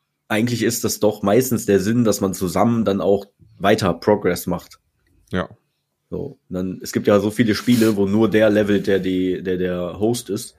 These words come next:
Speaker 1: Das ist halt
Speaker 2: Ja, zum Beispiel früher, weißt du noch, ähm, bei, äh, Fable zwei?
Speaker 1: Ja, da war man so ein Geist oder so.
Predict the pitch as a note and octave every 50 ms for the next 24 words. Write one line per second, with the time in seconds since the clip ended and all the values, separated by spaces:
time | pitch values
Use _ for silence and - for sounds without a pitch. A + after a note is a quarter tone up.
0 | _ _ _ _ - - - - - F2 F2+ F2 - - - - - _ - -
1 | _ - - - - B2 A#2+ - C#3+ D#3 F3 E3 F3+ D#3 - - E3+ G3 F3 D3
2 | C#3 D3 E3 D#3 - E3+ D3 C#3 C3+ B2+ - - A2 A2+ A2+ A#2 A2+ A2+ A2+ G#2+
3 | - - - - - _ _ - - _ _ _ _ _ _ _ - - - A2+
4 | G2+ G2+ G2+ G2+ G#2 G#2+ G#2 G2+ G#2 G#2 G2+ D#2+ D#2+ F#2+ F#2+ F#2+ F#2+ G2 F#2+ F#2+
5 | F#2 F#2 - - - B2+ C#3 D#3 D3 C#3+ C3+ B2+ - - - A2 A2+ B2 D#3 F#3
6 | G3+ A3+ A#3 - - - - - _ _ _ _ _ _ _ _ _ _ - -
7 | _ - F2 E2+ E2+ F#2 G2 A2 A2 G2+ G2+ F#2+ F2+ G2 G2 G#2+ G#2 F#2 - -
8 | - - - - E2 D2+ D#2 D#2